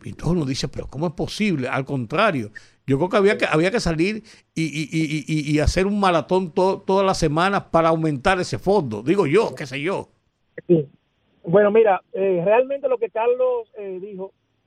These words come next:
Speaker 2: el director de compra y contrataciones, que él, que había que la solución que, que él planteaba era buscar, pasarlo a la seguridad social. Ahora sí tiene un problema, pero primero déjame,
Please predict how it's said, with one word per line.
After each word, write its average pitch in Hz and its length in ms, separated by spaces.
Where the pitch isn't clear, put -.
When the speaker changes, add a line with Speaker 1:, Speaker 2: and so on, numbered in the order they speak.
Speaker 2:
el 170 140
director 170 380
de 214 80
compra 214 220
y - 20
contrataciones, 185 640
que 190 320
él, 208 280
que - 100
había 214 180
que 226 140
la 196 100
solución 214 400
que, 269 60
que 220 80
él 226 80
planteaba 214 560
era 202 100
buscar, 202 400
pasarlo 214 540
a 208 60
la 196 100
seguridad 185 300
social. 180 340
Ahora 208 200
sí 240 100
tiene 247 160
un 254 80
problema, 190 400
pero 180 160
primero 240 420
déjame, 277 200